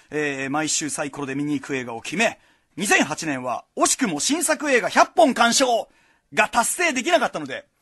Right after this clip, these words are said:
あの、結局ね、あの、途中で、あの、達成できないことがはっきりしてからは、あの、数えるのをやめたため、まあ、大体多分、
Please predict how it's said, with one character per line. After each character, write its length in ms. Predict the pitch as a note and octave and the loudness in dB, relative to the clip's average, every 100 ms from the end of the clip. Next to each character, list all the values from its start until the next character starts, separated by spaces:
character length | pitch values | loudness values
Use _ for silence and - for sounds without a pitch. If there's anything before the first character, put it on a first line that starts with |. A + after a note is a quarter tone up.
| _ _ | _ _
あ 40 | C3 | -16
の、 80 | A2+ | -14
結 160 | F3 | -12
局 180 | G3+ G3 | -10 -8
ね、 60 | E3 | -8
あ 160 | A2+ | -10
の、 80 | A2+ | -14
途 100 | C#3+ | -12
中 160 | G#3+ G#3 | -10 -8
で、 220 | F#3 - _ _ _ | -8 -10 _ _ _
あ 100 | C#3 | -12
の、 140 | B2+ | -12
達 220 | A#2 E3 - | -8 -4 0
成 100 | C4 | 0
で 100 | A3+ | 2
き 80 | |
な 80 | E4 | 4
い 60 | G#3 | 2
こ 60 | |
と 60 | C#3+ | 0
が 60 | C3 | -6
は 80 | |
っ 80 | D#3 | -10
き 80 | A3 | -10
り 80 | G3 | -10
し 40 | |
て 80 | D3+ | -10
か 80 | C3 | -12
ら 60 | G#2 | -12
は、 140 | G#2+ _ _ | -14 _ _
あ 60 | - | -20
の、 60 | |
数 280 | - - G3+ | -16 -10 -6
え 40 | C#4+ | -6
る 60 | |
の 80 | D#3 | -6
を 40 | A#2+ | -8
や 140 | C3 | -8
め 80 | F3 | -8
た 100 | F#3+ | -6
た 80 | D#3+ | -6
め、 120 | D3 | -6
ま 120 | D3 | -6
あ、 60 | B2+ | -4
大 100 | - | -6
体 140 | G3+ | -6
多 100 | G#3 | -8
分、 180 | D3 | -8